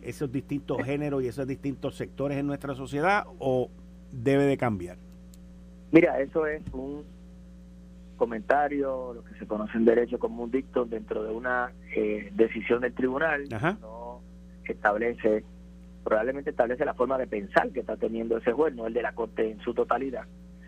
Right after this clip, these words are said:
Speaker 2: Este, la Corte, cuando tenga ante sí esa controversia, la trabajará. Esa no es la controversia la cual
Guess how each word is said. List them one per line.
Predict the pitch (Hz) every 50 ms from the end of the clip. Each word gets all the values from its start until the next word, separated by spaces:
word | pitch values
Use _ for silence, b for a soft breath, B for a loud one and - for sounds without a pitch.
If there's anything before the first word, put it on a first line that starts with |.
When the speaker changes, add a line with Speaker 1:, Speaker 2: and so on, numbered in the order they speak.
| - - - - -
Speaker 2:
Este, | 110 107 - - - 113 107 104 104 - - -
la | - 180 117 -
Corte, | - 123 123 120 - 143 139
cuando | - - 117 107 104 104
tenga | 95 - 107 110 117 123 120
ante | 120 117 - 120 110 -
sí | - 120 120
esa | 120 - 127
controversia, | 120 - 123 120 120 131 127 123 113 - - 147 170 - - - - - - - - - - -
la | 107 107
trabajará. | - 127 120 120 120 123 123 131 135 -
Esa | 131 127 - 147
no | 135 127 123
es | 131 135 127 - -
la | 120 113
controversia | 107 120 117 110 120 123 143 147 143 147 120
la | 110
cual | 98 - 117 107 104 101